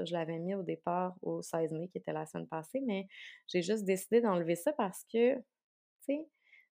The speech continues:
des fois, on fait des choses parce qu'on le voit, euh, de l'extérieur, on se dit que c'est comme ça qu'il faut que ce soit fait en entreprise, peu importe que les modèles en ligne, c'est comme ça.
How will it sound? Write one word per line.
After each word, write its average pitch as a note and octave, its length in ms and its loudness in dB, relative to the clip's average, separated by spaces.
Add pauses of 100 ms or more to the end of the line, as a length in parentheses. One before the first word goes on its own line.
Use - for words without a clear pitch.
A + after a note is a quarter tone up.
des F3+ 100 0
fois, G#3+ 160 0
on - 20 0
fait G3 140 0
des F3 120 2
choses F#3+ 280 0
parce F3+ 200 -4
qu'on E3+ 120 -6
le D#3 120 -4
voit, E3 360 0
euh, D#3 200 -2 (140)
de E3 140 2
l'extérieur, E3 600 0
on E3 140 -2
se D#3 60 -8
dit D#3 120 -10
que - 60 -12
c'est - 140 -8
comme D#3 200 -2
ça E3+ 160 -6
qu'il - 140 -10
faut D#3+ 100 -10
que D#3 80 -12
ce D#3+ 120 -8
soit D#3+ 220 -6
fait E3 240 -6
en D#3+ 120 -6
entreprise, E3+ 840 -8
peu E3 60 -4
importe D#3+ 400 -6 (100)
que E3+ 60 -4
les D#3+ 100 -6
modèles D#3+ 340 -2
en D#3 120 -4
ligne, E3 160 -6
c'est - 140 -16
comme D#3 240 -4
ça. G3+ 240 -4